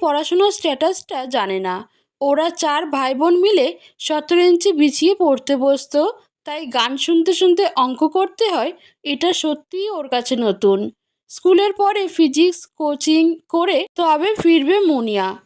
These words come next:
ফিরতে ফিরতে প্রায় সন্ধে হয়ে যাবে, আর সৈকতের ফিরতে তো সাতটা বাজবে।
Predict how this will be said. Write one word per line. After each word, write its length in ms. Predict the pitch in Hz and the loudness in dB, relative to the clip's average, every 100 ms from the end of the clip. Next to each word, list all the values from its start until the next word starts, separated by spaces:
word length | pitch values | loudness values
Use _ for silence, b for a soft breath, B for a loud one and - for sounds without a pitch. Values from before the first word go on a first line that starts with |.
| - | -4
ফিরতে 380 | 302 320 - 392 | 0 0 0 2
ফিরতে 440 | 415 440 349 311 | 2 2 0 0
প্রায় 340 | 330 311 294 349 | 0 -2 -2 -2
সন্ধে 460 | - 320 302 349 | -4 -4 -4 -4
হয়ে 220 | 349 359 | -2 -2
যাবে, 460 | 320 339 302 320 403 - | -2 -4 -2 -4 -4 -6
আর 220 | 294 311 | -6 -4
সৈকতের 600 | - 277 269 277 277 370 | -4 -6 -4 -4 -2 -2
ফিরতে 420 | 339 311 302 392 | 2 2 2 0
তো 240 | 427 294 370 b _ | 2 0 -2 b _
সাতটা 500 | - 277 233 233 233 | -6 -4 -4 -4 -4
বাজবে। 540 | 214 202 196 196 202 | -2 -2 -2 0 0